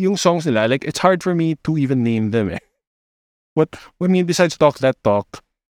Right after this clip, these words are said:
what else came out? Celebration was one of the Japanese releases. But it was really, ano eh, parang yun nga, the rookies talaga took over eh. And none of the boy group rookies really made a dent.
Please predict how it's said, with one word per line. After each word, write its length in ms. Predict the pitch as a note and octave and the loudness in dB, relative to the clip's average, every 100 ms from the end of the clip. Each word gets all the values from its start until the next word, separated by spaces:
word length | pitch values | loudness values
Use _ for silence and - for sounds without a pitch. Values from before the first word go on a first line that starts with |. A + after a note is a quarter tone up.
| _ _ | _ _
what 140 | D#3+ | -2
else 180 | D#3 C#3 | 0 0
came 200 | C3+ G#2 | 0 0
out? 140 | F2+ | 0
Celebration 600 | - C3+ A#2+ B2+ A#2+ B2+ | 2 2 2 0 2 0
was 140 | A#2 A2+ | 0 0
one 160 | A#2 | 0
of 80 | A2+ | 0
the 500 | A2 G#2+ G#2 G2 G2 | 0 2 0 -2 -4
Japanese 720 | G2+ G#2+ G#2+ G#2 G#2+ - - - _ _ _ - | -2 -2 0 -2 -2 -4 -8 -14 _ _ _ 0
releases. 920 | A#2+ A2+ G#2 - G2 F#2+ - - - _ _ _ _ _ - | 2 2 0 -2 -2 -2 -6 -8 -10 _ _ _ _ _ -2
But 140 | E3 _ _ _ | -2 _ _ _
it 80 | D3+ | -6
was 160 | A#3 - | -4 0
really, 240 | G3 F#3+ | 0 2
ano 160 | D#3+ A#3 | 0 0
eh, 240 | A#2+ F#2+ D#2 _ | 0 -2 -8 _
parang 440 | D#3 D#3+ E3+ E3+ | 0 0 -2 -2
yun 120 | F3 F#3 | 0 0
nga, 60 | A#2 | 0
the 120 | B2+ | 0
rookies 360 | C#3 - D3 - | 0 -2 -8 -2
talaga 280 | C3 C3+ D3 | -2 -2 -4
took 220 | C#3+ - | -6 -2
over 360 | B2 A2+ A#2 F#3 | -2 -2 -4 -6
eh. 160 | A#2 - _ - | -8 -12 _ 0
And 200 | E3+ E3 | 0 2
none 160 | F#3+ | 2
of 80 | G3+ | 2
the 80 | E3 | -2
boy 280 | A#2 C3+ C3+ | 0 2 2
group 280 | B2 C#3 - | 0 -2 0
rookies 540 | A#2 B2+ A#2+ - - | -2 -2 -4 -6 -6
really 300 | A2+ B2 A#2+ | 0 0 2
made 200 | A#2 A2 | 0 0
a 40 | G2+ | -2
dent. 420 | F#2 F#2+ G#2 - | 0 -2 -2 -10